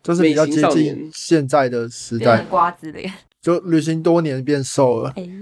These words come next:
Speaker 3: 然后长高了。
Speaker 1: 对，的确是旅行了十七年。
Speaker 2: 跟长不大的小智一样，旅行那么多年，永远的十岁。奇诺好像没什么主轴，没有什么时间的概念齁。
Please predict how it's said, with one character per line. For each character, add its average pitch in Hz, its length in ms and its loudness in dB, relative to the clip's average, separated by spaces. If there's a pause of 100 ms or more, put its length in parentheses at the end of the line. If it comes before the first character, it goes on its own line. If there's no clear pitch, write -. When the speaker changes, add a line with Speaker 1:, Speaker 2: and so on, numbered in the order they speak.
(360)
Speaker 3:
然 185 140 -4
后 247 60 -4
长 170 260 -10
高 180 300 -6
了。 180 640 -8
Speaker 1:
对， 147 180 6
的 135 140 -4
确 143 180 0
是 156 140 2
旅 135 120 -2
行 123 200 -8
了 131 80 0
十 127 200 -2
七 139 220 0
年。 127 340 2 (200)
Speaker 2:
跟 165 120 0
长 127 160 -4
不 135 60 -10
大 151 120 2
的 139 40 0
小 117 160 -4
智 117 220 -8
一 107 60 -2
样， 113 140 -4 (200)
旅 135 180 -10
行 139 180 -2
那 151 80 2
么 147 80 0
多 135 200 -2
年， 90 120 -6 (380)
永 143 180 2
远 143 120 2
的 123 80 -4
十 123 180 -14
岁。 127 400 -6 (240)
奇 - 180 -6
诺 196 120 2
好 - 80 -6
像 180 100 -4
没 156 80 0
什 156 100 -8
么 113 60 -8
主 120 200 -14
轴， - 220 -14
没 170 120 0
有 214 80 4
什 214 120 -10
么 131 80 -6
时 135 300 -10
间 160 180 0
的 156 80 0
概 135 200 0
念 123 240 -2
齁。 160 200 -14